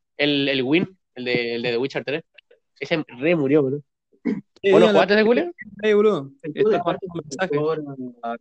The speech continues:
Speaker 3: Río, que está buenísimo, boludo.
Speaker 1: ¿Cuál?
Speaker 3: El que sacó Riot, o sea, lol.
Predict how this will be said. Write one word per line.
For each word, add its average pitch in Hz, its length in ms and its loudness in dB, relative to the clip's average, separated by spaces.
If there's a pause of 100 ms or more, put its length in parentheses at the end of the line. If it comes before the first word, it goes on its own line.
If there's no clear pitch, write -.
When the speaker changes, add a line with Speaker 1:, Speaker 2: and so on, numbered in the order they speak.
Speaker 3:
Río, 156 340 -10
que - 60 -20
está - 180 -12
buenísimo, 156 600 -10
boludo. 123 240 -12
Speaker 1:
¿Cuál? 226 260 0 (340)
Speaker 3:
El 131 160 -8
que 131 100 -6
sacó 127 260 -4
Riot, 143 280 -2 (340)
o 117 60 -14
sea, 117 140 -6
lol. 139 260 -4